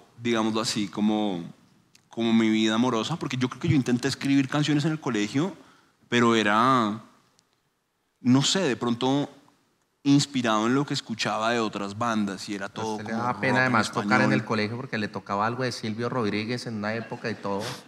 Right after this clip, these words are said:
Speaker 2: Le tocaba pararse frente al colegio y digo, "Ni pues putas voy a hacer
Speaker 1: Yo
Speaker 2: eso".
Speaker 1: perdí un año en el colegio y mi mamá me metió al colegio más paila del barrio.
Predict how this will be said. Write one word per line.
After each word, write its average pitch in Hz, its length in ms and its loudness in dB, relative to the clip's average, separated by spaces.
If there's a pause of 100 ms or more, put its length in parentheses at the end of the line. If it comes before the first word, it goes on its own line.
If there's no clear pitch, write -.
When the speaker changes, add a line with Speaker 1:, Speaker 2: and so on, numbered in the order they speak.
(500)
Speaker 2:
Le 120 120 -2
tocaba 117 320 4
pararse 117 360 4
frente 127 220 -4
al 113 100 -4
colegio 104 280 -2
y - 20 -6
digo, 123 220 -4
"Ni 123 120 -4
pues 101 200 -8
putas 120 340 -8
voy 120 100 -4
a - 40 6
hacer 123 80 6
Speaker 1:
Yo 147 80 8
Speaker 2:
eso". 120 80 0
Speaker 1:
perdí 139 200 6
un 147 100 8
año 143 180 8
en 151 60 8
el 160 80 2
colegio 151 540 4
y 135 100 6
mi 127 120 8
mamá 113 240 6
me 110 120 6
metió 117 360 2
al 104 140 -4
colegio 110 320 0
más 107 200 0
paila 113 320 2
del 110 100 0
barrio. 92 280 -2